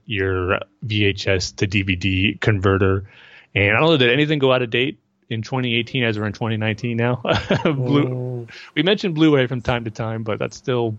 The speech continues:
Speaker 1: you know, hasn't been fully done away with by four K.
Speaker 2: Yeah.
Speaker 1: But
Speaker 2: Well, I'll tell you this, Tim. Um, over the holidays, I decided to buy a new T V.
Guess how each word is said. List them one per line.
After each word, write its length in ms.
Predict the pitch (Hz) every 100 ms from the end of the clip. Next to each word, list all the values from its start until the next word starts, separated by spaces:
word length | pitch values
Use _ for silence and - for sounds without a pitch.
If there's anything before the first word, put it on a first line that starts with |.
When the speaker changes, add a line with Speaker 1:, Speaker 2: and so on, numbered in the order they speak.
| _
Speaker 1:
you 60 | 135
know, 240 | 113 104 104 -
hasn't 220 | 127 117
been 100 | 113
fully 300 | 107 139 120 110
done 200 | 107 101
away 220 | 98 98
with 180 | 95 -
by 100 | 92
four 220 | 104 98
K. 100 | 95
Speaker 2:
Yeah. 200 | 98 98
Speaker 1:
But 260 | 104 - - _ - - _ _ _ -
Speaker 2:
Well, 120 | 135
I'll 60 |
tell 160 | 143 190
you 100 | 151
this, 240 | 107 101
Tim. 380 | - 101 95 98 - -
Um, 580 | - 117 113 110 104 101 _ _ _ _ _ _ _ -
over 480 | 127 139 131 127
the 420 | 104 107 107 101 98
holidays, 920 | - 107 101 98 98 98 101 101 - _ - - - -
I 320 | 104 104 101 95
decided 400 | 98 107 101 101
to 60 |
buy 180 | - 82
a 60 | 90
new 500 | 87 85 90 85 - -
T 180 | - 104
V. 300 | 98 117 -